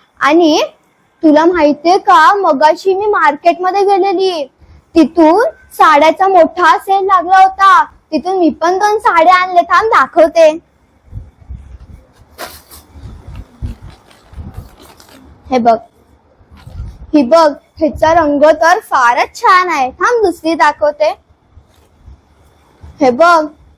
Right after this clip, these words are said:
ह्याचा पदर तर खूपच छान आहे, पण आता उघडून नाही दाखवत. हा, तर तू काय म्हणत होती की मी आत कशा आले? आत्ताच तर तुझ्या पुढ्यातून आत आले आणि अशी काय म्हणतेस?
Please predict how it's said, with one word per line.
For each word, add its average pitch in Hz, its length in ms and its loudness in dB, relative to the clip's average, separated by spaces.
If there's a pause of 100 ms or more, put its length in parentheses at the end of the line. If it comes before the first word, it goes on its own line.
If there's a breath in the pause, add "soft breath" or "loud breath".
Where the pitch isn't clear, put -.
ह्याचा 302 260 -4
पदर 311 400 0
तर 339 300 2
खूपच 349 640 -4
छान 359 220 -2
आहे, 320 120 -2
पण 370 140 -4
आता 370 240 2
उघडून 285 380 -2
नाही 302 120 -4
दाखवत. - 340 -10 (1400)
हा, 254 140 -2 (1040)
तर 392 160 4
तू 403 200 -4
काय 392 220 -2
म्हणत 403 240 -4
होती 415 160 -8
की 427 120 -10
मी 480 140 -4 (120)
आत 302 220 0 (140)
कशा 480 340 0
आले? 453 260 -2 (360)
आत्ताच 480 500 -2
तर 571 40 -4
तुझ्या 523 280 -2
पुढ्यातून 339 680 -4
आत 294 280 0
आले 262 300 4 (500)
आणि 440 240 0
अशी 415 200 -4
काय 453 200 -4
म्हणतेस? 330 640 0